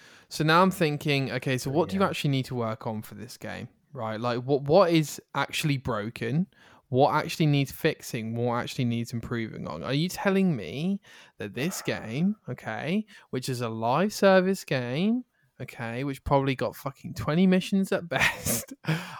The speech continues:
Speaker 1: are you telling
Speaker 2: Yeah, I
Speaker 1: me
Speaker 2: think they're just
Speaker 1: that
Speaker 2: trying to add more content, honestly.
Speaker 1: I mean,
Speaker 2: I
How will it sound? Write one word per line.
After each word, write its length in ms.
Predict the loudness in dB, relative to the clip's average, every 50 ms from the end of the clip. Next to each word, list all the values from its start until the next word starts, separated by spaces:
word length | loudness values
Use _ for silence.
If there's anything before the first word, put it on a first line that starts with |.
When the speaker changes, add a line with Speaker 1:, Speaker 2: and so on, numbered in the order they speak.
| -6
Speaker 1:
are 80 | -2 0
you 140 | 0 0 0
telling 340 | 2 4 4 6 6 6 6
Speaker 2:
Yeah, 60 | 6 6 6
I 20 |
Speaker 1:
me 80 | 6 6
Speaker 2:
think 120 | 6 6 6
they're 80 | 6 6
just 40 | 6 8
Speaker 1:
that 40 | 6 6
Speaker 2:
trying 40 | 4 0
to 60 | 0
add 240 | 2 2 2 2 0
more 260 | -2 -4 -2 -2 -2
content, 500 | -2 -2 -2 -2 -4 -6 -8 -10 -10 -8 -10
honestly. 500 | -12 -12 -12 -16 -18 -20 -20 -20 -20 -20 _ _ -20 -20 _ _ _ _ _
Speaker 1:
I 160 | 4 6 8
mean, 220 | 8 10 8
Speaker 2:
I 0 | 8